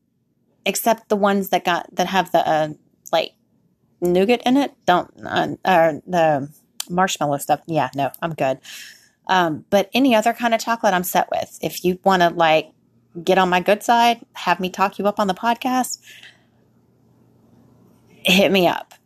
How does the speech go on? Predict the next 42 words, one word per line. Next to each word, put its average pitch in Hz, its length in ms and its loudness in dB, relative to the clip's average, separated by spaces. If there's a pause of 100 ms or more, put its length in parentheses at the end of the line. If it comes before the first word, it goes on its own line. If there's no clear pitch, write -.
<laughs> - 180 -14
I 208 360 0
love 165 420 0
chocolate. - 840 -4 (1120)
I'll 180 140 4
go 196 120 2
to 185 100 4
the 156 100 -2
gym 240 460 2
after 180 300 0
that, 165 380 4
and 165 260 -2
as 160 320 -4
my 160 140 -2
trainer 165 320 -2
did 160 240 -4
to - 100 -14
me 160 100 0
today, 160 640 6
I 147 120 -2
will 143 300 -6
die 214 600 2 (120)
and 165 180 -6
be 160 80 -8
shaky 156 460 -6
afterwards, 160 540 -4
but 185 280 2 (440)
that's 277 180 -2
fine. 220 400 2
I'll 190 160 2
take 214 240 -2
one 208 140 0
for 202 120 -6
the 196 100 2
team, 180 240 -6
guys. - 460 -6
If 175 200 -2
you 214 240 2
get 233 240 0
sick - 240 -4
of 220 80 -6
chocolate, 220 500 0